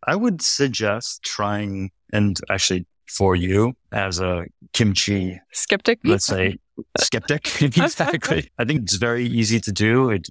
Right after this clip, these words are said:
Speaker 1: just requires a little bit of salt and a leafy green of almost whatever variety you find interesting. And then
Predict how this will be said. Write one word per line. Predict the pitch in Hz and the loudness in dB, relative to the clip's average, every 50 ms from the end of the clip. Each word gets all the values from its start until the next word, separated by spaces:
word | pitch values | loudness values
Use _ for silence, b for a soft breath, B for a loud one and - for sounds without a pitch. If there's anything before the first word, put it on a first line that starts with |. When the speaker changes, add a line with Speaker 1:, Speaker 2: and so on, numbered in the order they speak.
| - _ - | -14 _ -4
Speaker 1:
just | - 101 - - | -2 -2 0 -2
requires | 104 - - 95 92 95 92 - | -2 -2 0 0 0 0 0 0
a | 92 | 0
little | 95 92 92 | 0 0 0
bit | 85 98 92 | -2 -2 -2
of | 95 90 - | 0 0 0
salt | - - 90 90 92 95 - - - - - | 0 0 2 0 0 0 0 -2 -4 -4 -2
and | - 98 90 90 90 90 90 90 90 87 - - - | -2 -2 -2 -2 -2 -4 -4 -4 -4 -4 -4 -6 -6
a | - 92 | -4 -4
leafy | 92 92 95 90 - - 95 | -4 -4 -2 -2 -2 -2 -2
green | 90 90 90 90 101 107 110 107 | -2 0 0 2 4 4 4 2
of | 95 87 82 - - - - - | 2 0 -4 -6 -6 -6 -6 -4
almost | 92 95 95 92 - - - | 0 2 2 2 2 0 0
whatever | 92 90 90 85 90 90 | 0 -2 0 0 0 0
variety | 85 85 82 85 87 87 90 90 90 87 85 85 | 0 0 0 0 0 0 0 0 -2 -4 -6 -10
you | 85 87 - | -12 -12 -12
find | - - - 85 85 85 87 85 - | -8 -6 -4 -2 -2 -2 -2 -4 -4
interesting. | 85 90 - 101 107 - - - 120 123 127 127 - _ _ _ _ _ _ _ _ _ | -4 -2 -2 -2 -2 -2 0 0 2 4 2 2 0 _ _ _ _ _ _ _ _ _
And | - 107 110 | 0 2 4
then | 113 113 113 113 113 113 110 110 | 4 4 4 4 4 4 4 2